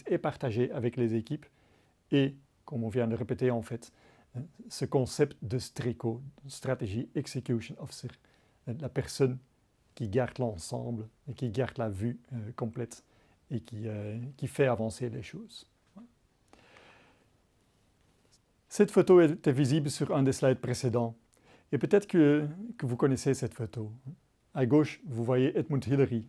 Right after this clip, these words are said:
qui était le premier à grimper, hein, le Mount Everest. Mais il l'a pas fait seul, il l'a fait avec, avec, euh, ses Sherpas à côté de lui, hein, le fameux Tenzing Norgay. C'était lui son guide, c'était vraiment les personnes, euh, qui a fait,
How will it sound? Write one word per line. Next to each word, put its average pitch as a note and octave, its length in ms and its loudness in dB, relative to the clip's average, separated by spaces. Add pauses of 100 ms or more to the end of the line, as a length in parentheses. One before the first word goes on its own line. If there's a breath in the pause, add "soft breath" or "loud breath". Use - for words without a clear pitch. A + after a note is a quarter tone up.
qui C#3 120 -2
était B2 160 0
le A#2 100 0
premier C#3+ 400 4
à C#3 60 8
grimper, B2+ 720 0
hein, C#3+ 160 -4
le C3 100 0
Mount A#2+ 220 0
Everest. A#2 360 -4
Mais C3+ 100 0
il C#3 40 2
l'a D3+ 100 6
pas G#3 120 4
fait G#3 160 0
seul, F3 320 0 (520 soft breath)
il C3+ 100 4
l'a C3 120 6
fait - 340 0
avec, D#3 460 -4
avec, D#3 340 0 (380)
euh, C3+ 160 -6 (140)
ses C#3 160 -6
Sherpas C#3+ 300 -2
à C3+ 80 0
côté C3 280 -2
de A#2+ 80 -2
lui, D3 140 -6 (240)
hein, D#3 40 -14 (720 soft breath)
le C3 140 4
fameux D#3 560 6 (260)
Tenzing C3+ 420 2
Norgay. A#2 480 -2 (600 soft breath)
C'était - 240 6
lui D3+ 180 6
son F3+ 240 2
guide, C#3 300 0 (380)
c'était - 240 -4
vraiment F3 360 0
les D3 120 2
personnes, C#3+ 480 -2 (480 soft breath)
euh, B2+ 260 -4 (500)
qui C#3 200 -2
a B2 80 0
fait, - 360 0